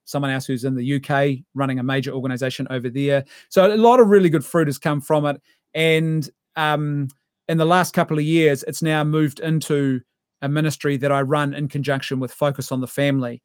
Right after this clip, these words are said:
It just, it sort of, it, as it grew and, and there was sort of a natural movement in that direction, it, it, it, um, it's something now that, uh, I run in conjunction with Focus on the Family, and it's, uh, it's still happening every July. Last year,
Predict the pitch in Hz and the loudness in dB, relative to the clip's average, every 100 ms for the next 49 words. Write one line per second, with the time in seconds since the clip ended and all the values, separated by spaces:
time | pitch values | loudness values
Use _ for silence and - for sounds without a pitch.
0 | _ _ - 139 165 - 175 - 156 139 | _ _ -8 0 0 -2 -4 2 4 2
1 | - _ - 147 208 180 135 160 160 151 | -6 _ -8 -2 2 2 0 2 6 6
2 | 147 131 117 - 147 143 139 156 151 139 | 4 0 -4 -6 -4 -2 -4 -2 -4 -2
3 | 143 - - 127 135 127 131 127 127 131 | -4 -6 -6 -2 -2 -2 -4 -6 -8 -4
4 | 135 135 131 127 - 127 _ 139 131 143 | -6 -4 -6 -8 -10 -14 _ -16 -10 -6
5 | 127 127 120 _ _ _ _ _ 127 139 | -4 -4 -6 _ _ _ _ _ -14 -6
6 | - 123 123 131 131 120 - - 123 120 | -4 -4 -4 -4 -4 -6 -12 -8 -6 -6
7 | 120 120 123 - 127 127 131 127 123 120 | -8 -10 -14 -12 -8 -6 -4 -4 -8 -10
8 | 127 123 - 120 131 127 - 123 - 127 | -10 -10 -10 -10 -8 -10 -10 -12 -8 -6
9 | 127 127 123 123 123 - - 127 123 135 | -4 -6 -6 -6 -8 -12 -10 -10 -10 -10
10 | - - 160 147 147 156 143 143 139 131 | -8 4 4 6 2 0 -2 -2 -2 -2
11 | 131 135 139 160 185 185 190 180 | 0 0 2 2 2 2 2 2